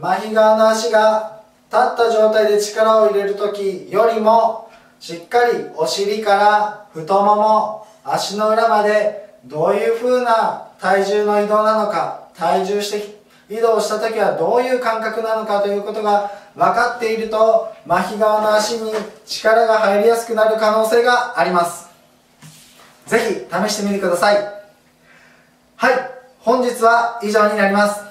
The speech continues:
えー、本日のやり方でうまくいかなくても決して諦めないでください。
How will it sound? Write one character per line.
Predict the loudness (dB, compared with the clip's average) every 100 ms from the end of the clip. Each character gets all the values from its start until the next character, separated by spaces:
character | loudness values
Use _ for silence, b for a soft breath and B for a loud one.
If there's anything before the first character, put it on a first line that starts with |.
| -20 _ _ _ b b b b b -4
え | 2 2 2
ー、 |
本 | 0
日 | 0 -2
の | 2
や | 2 2
り | 2
方 | 0 2
で | 2 2 0
う | 0
ま | 0
く | 0
い | 0
か | 0
な | 0
く | 2
て |
も | 2 2 -2 -2
決 | -2
し | -2
て | 0 2 2 0
諦 | -4 0 0
め |
な | 2 2
い | 2
で |
く | 0
だ | 0
さ | 0
い。 | 0